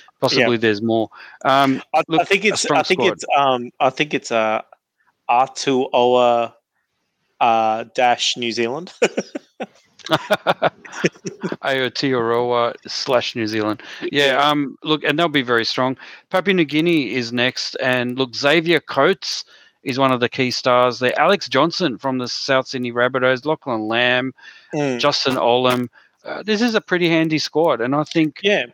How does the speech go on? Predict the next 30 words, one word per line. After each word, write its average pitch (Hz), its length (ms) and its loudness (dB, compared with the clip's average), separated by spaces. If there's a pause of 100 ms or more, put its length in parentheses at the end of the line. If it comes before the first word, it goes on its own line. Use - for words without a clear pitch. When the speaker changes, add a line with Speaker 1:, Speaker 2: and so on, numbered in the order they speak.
(180)
Speaker 2:
Well, 131 280 2
I - 20 4
Speaker 1:
uh, - 20 2
Speaker 2:
think 208 220 0
the 220 100 2
Speaker 1:
you 151 60 0
Speaker 2:
two 175 140 -2
Speaker 1:
know, 175 60 -6
Speaker 2:
best 180 240 -2
wingers, 156 460 0
like, 120 400 0 (260)
<laughs> - 260 -10
in 170 140 0
the 165 100 2
Speaker 1:
two, 156 40 6
Speaker 2:
N 151 80 4
R 233 260 2
L. 120 240 0 (540)
Speaker 1:
two 240 140 0
of 269 80 2
the 233 80 0
best 175 260 -2
wingers 165 320 0
in 156 120 2
the 143 80 2
world, 127 340 2
one 170 160 2
of 185 60 0
the 165 100 0
best 143 360 0